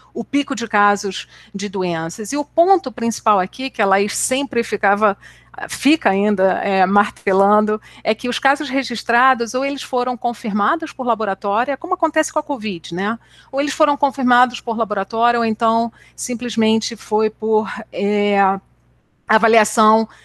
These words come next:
clínica do médico que tava atendendo o, o paciente.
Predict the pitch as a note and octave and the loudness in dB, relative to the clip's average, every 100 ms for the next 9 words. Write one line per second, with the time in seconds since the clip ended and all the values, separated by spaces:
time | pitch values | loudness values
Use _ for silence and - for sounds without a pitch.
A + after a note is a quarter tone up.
0 | _ - C4+ D#4+ D#4 B3 A3+ A#3+ B3+ A3 | _ -6 -2 -2 -2 -2 -2 -2 0 0
1 | G#3+ - G#3+ - G3+ G#3 G3 F#3+ G#3 F#3+ | -2 -6 -8 -4 0 0 0 0 -2 -4
2 | F#3 F3+ F#3 F3+ D#3+ F3+ F3+ - F3+ F3+ | -4 -4 -6 -10 -8 -6 -6 -4 -4 -4
3 | F3 G3+ - F3+ D#3+ D#3 - | -2 -4 -2 -6 -6 -6 -8